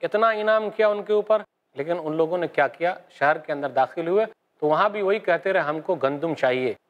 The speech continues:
وہ من اور سلویٰ کھا کھا کے وہ لوگ تھک گئے تھے۔ پھر اس کے بعد اللہ تعالیٰ نے بنی اسرائیل کو یہ حکم دیا کہ اپنے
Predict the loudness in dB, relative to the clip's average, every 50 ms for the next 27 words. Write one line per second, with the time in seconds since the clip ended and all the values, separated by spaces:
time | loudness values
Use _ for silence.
0 | _ _ -2 0 2 2 2 2 2 0 -2 -2 -2 -2 0 2 0 0 0 -4
1 | -6 -2 -2 -2 -2 -2 -2 -2 0 0 -2 -2 -4 -2 -4 -4 -2 0 0 0
2 | 0 0 -2 -2 -2 -2 -4 _ _ _ _ _ 0 2 2 2 0 0 2 4
3 | 4 2 2 -2 -4 0 0 0 0 0 -2 0 0 0 0 -2 -4 -6 -8 -8
4 | -4 -2 0 0 0 -2 0 2 2 4 2 2 -2 -6 -8 -12 _ _ _ _
5 | _ _ -2 0 2 2 2 2 0 0 0 0 0 0 0 2 2 2 0 -2
6 | -8 _ _ _ _ _ 0 2 2 2 0 0 -2 -2 0 0